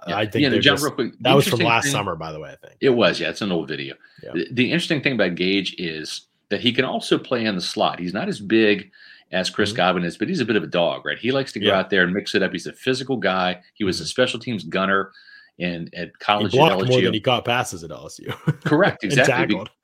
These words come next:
Speaker 1: yeah, be-,
Speaker 2: Yeah.
Speaker 1: because of the running game and those running backs that, that they had there at L S U. And, and so with Chris Godwin, uh, you know, we'll see. We're hopeful. We're crossing our fingers. He's ready to go by the start of the season.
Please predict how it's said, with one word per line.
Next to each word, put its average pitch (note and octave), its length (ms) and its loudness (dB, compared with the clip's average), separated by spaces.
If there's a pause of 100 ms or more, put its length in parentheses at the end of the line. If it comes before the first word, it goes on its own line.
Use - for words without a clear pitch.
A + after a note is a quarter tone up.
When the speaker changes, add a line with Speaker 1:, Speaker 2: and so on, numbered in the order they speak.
(180)
Speaker 1:
yeah, - 320 2
be-, A2 180 0
Speaker 2:
Yeah. - 60 -10
Speaker 1:
because A#2+ 440 0
of G#2 200 -4
the A2 100 0
running A2+ 280 2
game F#2 240 0
and G#2 120 -4
those G#2 140 0
running G#2 300 -2
backs E2 260 -4
that, F#2 200 -8
that F2 120 -8
they E2+ 80 -2
had F2 220 -2
there F#2 100 0
at F2 60 -4
L E2+ 120 -4
S - 140 -6
U. E2+ 160 -2 (640)
And, G#2 220 -2
and A2+ 140 -2
so A2 440 2 (840)
with C#3+ 400 0
Chris D#3 300 2
Godwin, C3 680 0 (280)
uh, - 80 -14 (240)
you A2+ 160 0
know, F#2+ 180 -6 (320)
we'll A2+ 160 2
see. G2+ 420 2
We're G2 180 0
hopeful. C3 400 0
We're F#2+ 120 -4
crossing G#2+ 420 -4
our A2 60 -2
fingers. A2+ 380 -2
He's F#2 180 -4
ready G#2 220 2
to F#2+ 100 -4
go G2 200 -2
by F#2+ 220 -2
the G2 60 -8
start G#2 240 2
of F2+ 60 -4
the - 40 -14
season. E3 440 -4